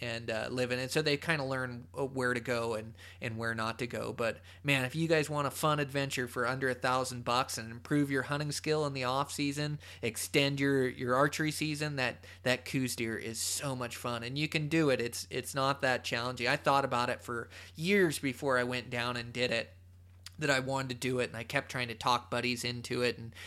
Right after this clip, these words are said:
and finally the one year I was gonna go, I was gonna go by myself, and, and Abel, you know, Coulter was game to go down there and try it, and, and he had success that year. But,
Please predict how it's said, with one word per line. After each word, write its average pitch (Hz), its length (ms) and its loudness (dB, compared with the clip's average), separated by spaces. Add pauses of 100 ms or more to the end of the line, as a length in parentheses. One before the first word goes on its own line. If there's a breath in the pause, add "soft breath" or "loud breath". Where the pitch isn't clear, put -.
(160 loud breath)
and 139 160 2
finally 147 380 6
the 127 100 -2
one 135 180 -2
year 135 140 0
I 123 60 2
was 120 100 -2
gonna 117 180 -4
go, 127 220 2
I 120 120 4
was 135 100 -4
gonna 113 160 -8
go 120 160 0
by 120 160 -2
myself, 117 580 -2
and, 117 140 -8 (260 loud breath)
and 131 140 0
Abel, 127 480 2
you 135 100 -2
know, 110 140 -4
Coulter 131 400 0
was 113 200 -2
game 117 280 -4
to 123 60 -4
go 117 140 -2
down 117 280 -4
there 113 140 -6
and 113 100 -10
try 117 280 0
it, - 140 0
and, 120 180 -12 (100)
and 120 400 -8
he 135 200 0
had 117 200 0
success 120 420 -4
that 113 220 -2
year. 117 160 -2
But, 110 240 -6